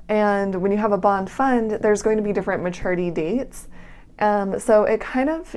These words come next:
you know, they can start out having maybe, like, a two percent interest on those bonds. But when those maturity dates hit, they need to replace those bonds with new bonds, which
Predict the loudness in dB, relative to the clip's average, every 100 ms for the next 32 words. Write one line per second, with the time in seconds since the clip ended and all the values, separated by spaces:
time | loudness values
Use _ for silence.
0 | 2 4 4 2 0 0 -2 0 4 6
1 | 6 4 0 -6 -12 -14 -10 -6 -2 0
2 | 0 0 -2 -2 0 2 0 -4 -14 -16
3 | -16 -2 0 0 0 0 0 -2 -2 -4
4 | -4 -6 -4 -4 -4 -8 -14 -14 -16 -18
5 | -18 -10 -2 0 0 -2 0 2 0 -2
6 | 0 0 2 0 -4 -6 -12 -16 -16 -12
7 | 2 8 8 8 2 0 -2 -4 -4 0
8 | 2 2 0 -2 -2 2 2 4 2 0
9 | 0 -2 0 0 0 -6 -12 -16 -2 2
10 | 2 4 2 2 0 -2 0 2 4 4
11 | 2 0 -6 -10 -16 -18 2 6 6 4
12 | -4